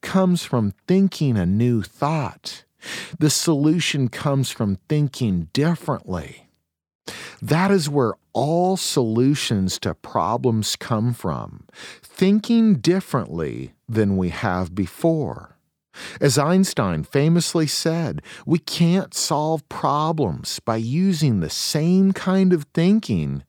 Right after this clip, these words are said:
we used when we created them." The solution to problems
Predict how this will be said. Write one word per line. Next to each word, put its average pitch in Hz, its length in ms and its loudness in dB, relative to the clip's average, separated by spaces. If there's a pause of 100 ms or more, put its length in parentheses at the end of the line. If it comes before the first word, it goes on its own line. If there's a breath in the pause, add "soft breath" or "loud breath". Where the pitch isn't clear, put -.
we 98 180 -2
used 139 600 2
when 104 220 2
we 120 120 2
created 147 640 0
them." 64 380 -6 (800 loud breath)
The 120 220 2
solution 151 920 2
to 202 100 0
problems 208 1080 -4